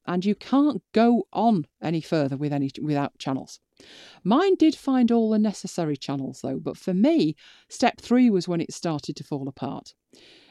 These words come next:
You need to log in to something called the Gracenote T V listings account, which I tried to do repeatedly and it wasn't having it. That was when I discovered it expired the day before. Hmm.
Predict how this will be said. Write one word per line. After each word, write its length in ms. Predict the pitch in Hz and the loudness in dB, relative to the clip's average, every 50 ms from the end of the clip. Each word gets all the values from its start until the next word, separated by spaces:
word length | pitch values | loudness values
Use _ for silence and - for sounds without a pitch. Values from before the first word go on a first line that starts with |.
| _ _ _ _ _ _ _ | _ _ _ _ _ _ _
You 180 | _ 233 233 226 | _ 8 8 10
need 260 | 226 269 339 392 381 - | 10 10 8 8 4 4
to 120 | - 302 | 0 2
log 300 | 269 240 247 240 233 226 | 2 4 4 2 4 4
in 280 | 233 226 190 156 151 147 | 2 2 2 0 -2 -4
to 260 | - - - 170 165 | -8 -8 -4 -4 -4
something 380 | 156 - - 190 160 - 185 165 | -4 -4 -6 -6 -4 -4 -6 -6
called 240 | - - 170 156 147 | -4 -6 -6 -4 -4
the 100 | 165 147 | -8 -4
Gracenote 760 | - 180 175 190 180 - - - 170 160 156 - - - - - | -2 -2 -2 0 -2 -4 -6 -4 -4 -4 -4 -4 -8 -14 -12 -12
T 220 | - - 190 170 | -4 -4 -4 -2
V 180 | 160 165 160 151 | 0 -2 -2 0
listings 480 | 160 180 - - - 156 151 147 143 | -2 -4 -6 -6 -6 -4 -4 -4 -4
account, 420 | 143 - - - 131 - 254 - _ _ _ _ _ _ _ _ _ _ _ _ _ _ _ _ _ _ _ - - - - - - - _ | -6 -10 -10 -10 -10 -10 -12 -16 _ _ _ _ _ _ _ _ _ _ _ _ _ _ _ _ _ _ _ -20 -20 -20 -20 -20 -20 -20 _
which 300 | _ 208 226 - - - | _ 2 2 4 4 0
I 100 | 202 190 | 0 0
tried 340 | 185 - - 196 175 160 143 - | 0 -2 -2 -2 -2 -2 -4 -6
to 100 | - 170 | -4 0
do 180 | - 165 147 | 0 0 0
repeatedly 520 | 135 143 - - 156 143 - - - 147 143 | 0 -4 -4 -2 -2 -2 -2 -4 -6 -6 -4
and 100 | 135 - | -4 -6
it 20 | |
wasn't 220 | - 135 - 147 | -8 -8 -8 -8
having 200 | 143 139 139 - | -8 -6 -8 -8
it. 200 | - - - - _ _ _ - - - - - - - - - _ | -10 -12 -16 -18 _ _ _ -20 -20 -20 -20 -20 -20 -20 -20 -18 _
That 260 | - 160 240 330 339 | 4 6 6 6 6
was 180 | 330 349 349 - | 4 2 4 6
when 220 | 277 277 277 269 | 6 6 6 6
I 140 | 262 254 254 | 6 4 4
discovered 560 | 233 254 226 - - - 262 233 175 143 127 | 4 2 0 -2 -2 0 0 0 0 0 -2
it 160 | 156 165 - - | -2 -2 -2 -4
expired 560 | - - - - - 202 196 175 151 143 - | -4 -4 -6 -4 0 2 2 2 2 0 -2
the 80 | - 165 | -2 0
day 180 | 165 156 139 | 0 2 0
before. 440 | 139 - 139 - - 180 - - - _ _ _ _ _ _ _ _ _ _ _ _ _ | 0 -2 -4 -2 0 0 0 0 -4 _ _ _ _ _ _ _ _ _ _ _ _ _
Hmm. 220 | 196 196 185 | 2 2 2